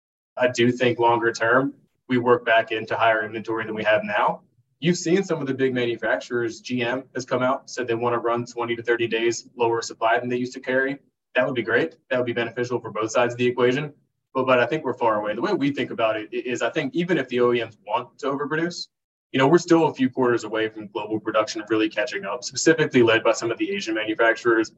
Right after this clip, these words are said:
They've said pretty publicly, you know, that it's gonna be at least till the fourth quarter of this year before someone like a Toyota can fully produce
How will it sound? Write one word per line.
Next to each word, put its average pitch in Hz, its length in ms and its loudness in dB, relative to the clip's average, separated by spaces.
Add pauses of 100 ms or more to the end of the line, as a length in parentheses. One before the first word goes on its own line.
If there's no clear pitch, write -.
(340)
They've 139 160 4
said 131 200 4
pretty 123 180 6
publicly, 117 440 2
you 110 80 -6
know, 107 160 -2
that 110 100 -6
it's 131 140 -4
gonna 120 180 -2
be 110 200 -2
at 101 80 -6
least 110 180 0
till 110 180 -2
the - 60 -14
fourth 110 240 -4
quarter - 220 0
of 113 80 2
this 120 160 8
year 143 240 4 (640)
before 151 260 4
someone 120 280 4
like 110 100 2
a 117 60 -2
Toyota 110 460 0 (380)
can 120 120 6
fully 117 260 6
produce 113 480 2